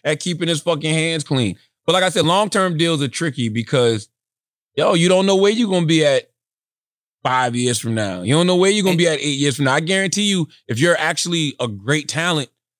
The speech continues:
Speaker 1: you should be appreciating with value. And by the time your, you know, last year, your, your deal comes, they should, you should be underpaid severely.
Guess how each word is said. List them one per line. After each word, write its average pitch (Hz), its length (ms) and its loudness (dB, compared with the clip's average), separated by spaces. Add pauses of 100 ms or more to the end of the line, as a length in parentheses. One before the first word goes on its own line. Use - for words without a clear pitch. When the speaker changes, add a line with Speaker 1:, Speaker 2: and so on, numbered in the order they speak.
(280)
Speaker 1:
you 156 100 0
should 196 460 2
be 165 160 -2
appreciating 151 760 -4
with 127 160 -4
value. 131 500 0 (280)
And 120 120 0
by 123 100 2
the 123 80 0
time 160 340 0
your, 151 300 0 (420)
you 127 80 -6
know, 120 160 0
last 143 460 0
year, 151 180 2
your, 135 260 0
your 131 200 0
deal 151 400 0
comes, 127 460 -4 (720)
they 226 160 2
should, - 460 -2
you 202 160 -2
should 370 300 0
be 330 160 2
underpaid 156 600 -2
severely. 110 680 -6